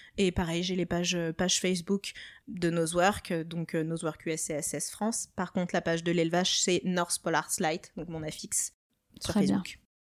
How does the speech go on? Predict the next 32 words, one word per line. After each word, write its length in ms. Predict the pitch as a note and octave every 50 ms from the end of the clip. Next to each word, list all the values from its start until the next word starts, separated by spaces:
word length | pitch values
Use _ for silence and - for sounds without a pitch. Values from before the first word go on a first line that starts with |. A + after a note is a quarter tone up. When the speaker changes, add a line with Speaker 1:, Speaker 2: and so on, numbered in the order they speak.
| _ _ _ -
Speaker 2:
Bon, 140 | G#3 G3 A3+
bah, 160 | G3+ G#3 G3
pour 160 | - - C4
finir 180 | - C#4 C#4 C#4
cette 160 | - A#3 -
conversation, 680 | - A#3+ A3+ A3+ G#3 G#3+ - - A3 G#3+ - - C#4 C#4+
est-ce 100 | C4+ -
que 60 | - B3
tu 140 | - - A#3
as 80 | G3+
un 60 | G3+
coup 160 | - - - G#3+
de 60 | -
cœur 180 | - A#3+ A3
à 80 | G#3+ G3
partager 580 | - G3+ F#3 - G#3 F#3+ F#3+ F3+ G#3 A3+ A#3+ A#3
qui 140 | - -
peut 140 | - - F#3+
être 260 | F#3+ G3 G#3 A3+ - -
une 160 | B3 A#3+ A3
adresse, 500 | G3+ F#3 F#3+ F3+ G3 G#3+ A#3+ A#3+ - - _ -
un 160 | G#3 G3 F#3+
livre 600 | F3+ F3+ F3+ F#3 G#3+ A#3+ A#3+ - A#3+ A3+ - -
ou 160 | - B3 C4 - -
une 180 | A3 G3+ G3
personne 380 | - - F#3+ F#3+ - A#3+ A#3+ -
que 80 | A3
tu 100 | - -
souhaites 260 | F3+ - F3 E3+ - -
mettre 200 | G#3+ A3+ - -
à 40 | G3
l'honneur ? 400 | F#3 E3+ E3 E3 D#3+ D#3 - -